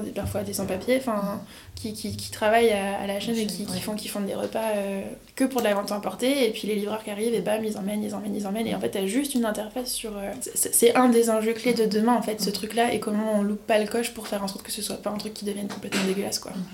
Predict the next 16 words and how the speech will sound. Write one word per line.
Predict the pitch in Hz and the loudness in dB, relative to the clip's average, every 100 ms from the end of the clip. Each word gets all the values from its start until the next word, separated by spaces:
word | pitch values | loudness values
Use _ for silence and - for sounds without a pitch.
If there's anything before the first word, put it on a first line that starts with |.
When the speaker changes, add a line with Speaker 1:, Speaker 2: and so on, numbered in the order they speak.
| - | -8
Speaker 1:
Ça | 220 | -4
pose | 220 247 | 2 4
la | 240 | 4
question | 220 220 262 277 | 4 0 6 6
de | 247 | 6
qu'est-ce, | 220 - 254 254 - - - | 4 4 4 2 -4 -8 2
quels | 254 | 2
sont | 262 | 6
les | 269 | 4
restaurants | 220 220 220 247 | 4 0 2 4
qui | 277 262 | 4 2
ont | 214 | 0
une | 196 | 2
vraie | 240 247 | 2 4
valeur | 233 220 | 4 4
ajoutée | 214 202 202 233 254 | 2 0 0 4 4